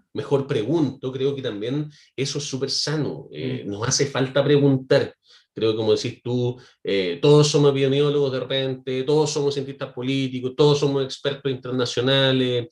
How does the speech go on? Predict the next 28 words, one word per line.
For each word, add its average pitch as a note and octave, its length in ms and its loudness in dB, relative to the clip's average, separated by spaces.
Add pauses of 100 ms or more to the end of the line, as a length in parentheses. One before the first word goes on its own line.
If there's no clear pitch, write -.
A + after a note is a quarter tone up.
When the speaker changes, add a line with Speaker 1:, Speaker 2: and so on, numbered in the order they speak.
(400)
Speaker 1:
eh, G#2+ 300 -2
y A2+ 140 -8
en A2 160 -2
realidad, A2+ 480 0
pucha, G3+ 320 -2
que D#3+ 160 -8
cambia G#3 380 -4
cuando F#3 260 -6
en E3 100 -4
realidad D#3+ 220 -2
<laughs> E3+ 180 0
reconocemos F3+ 440 -2
que B2+ 100 -4
no C3+ 140 2
lo F#3 120 -2
somos G#3 640 0
y, B2+ 420 -8 (340)
o, G#2+ 100 4
o, B2 360 0
y C3+ 260 2
aportamos D#3+ 640 -2
lo G#2+ 120 0
que G#2+ 80 -6
sabemos, F3 500 -2
pero A2+ 120 -8
también C#3+ 280 -2
preguntamos. C#3+ 720 -2 (380)
Speaker 2:
Mm. C3+ 180 -10